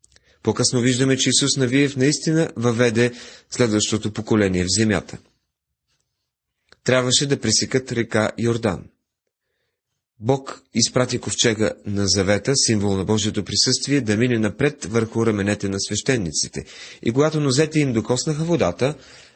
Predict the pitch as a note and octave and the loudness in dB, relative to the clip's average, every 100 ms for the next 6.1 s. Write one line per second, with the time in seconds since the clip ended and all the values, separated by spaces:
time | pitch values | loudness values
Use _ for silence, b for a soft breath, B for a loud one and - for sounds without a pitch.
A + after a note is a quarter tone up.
0 | B A#2+ A#2+ B2+ B2 A2+ B2+ C#3 C#3 C3 | B -2 2 4 4 4 2 2 2 2
1 | B2 A2 F#2+ G#2 A#2 A#2+ B2 E2 - _ | 2 0 0 0 -2 0 0 0 -8 _
2 | _ _ _ _ _ _ _ _ _ _ | _ _ _ _ _ _ _ _ _ _
3 | - - A2 - D#3 D#3+ - A2 A#2+ B2 | -12 -8 -4 0 2 2 2 0 0 -2
4 | A2 G#2+ A#2+ C3 C3 B2 A2+ - B2 G#2+ | 0 0 0 0 -4 -6 -8 0 0 2
5 | G#2+ G2+ F#2+ F2+ G2+ D3+ - B2 A#2 A2 | 0 0 0 2 2 2 0 0 0 0